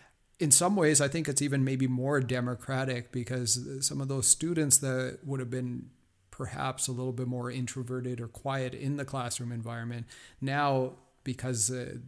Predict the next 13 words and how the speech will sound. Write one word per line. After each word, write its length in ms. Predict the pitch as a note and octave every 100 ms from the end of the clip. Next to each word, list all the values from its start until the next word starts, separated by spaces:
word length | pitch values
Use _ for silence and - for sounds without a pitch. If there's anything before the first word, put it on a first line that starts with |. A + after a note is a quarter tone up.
| -
of 140 | B2 A2
the 100 | A#2
way 180 | A#2+
that 200 | A#2+ B2
it's 140 | A2+ -
structured 460 | - B2+ - A#2+
with 140 | A#2 A2+
the 80 | A#2
discussion 580 | A2+ - C3+ B2+ C3
forum, 400 | A#2+ B2 A2+ A#2 - - - - _ _ _
they 340 | C#3+ C3+ C3 C3
are 180 | A#2+ A#2+
also 600 | A#2+ A#2 B2+ A#2 A2+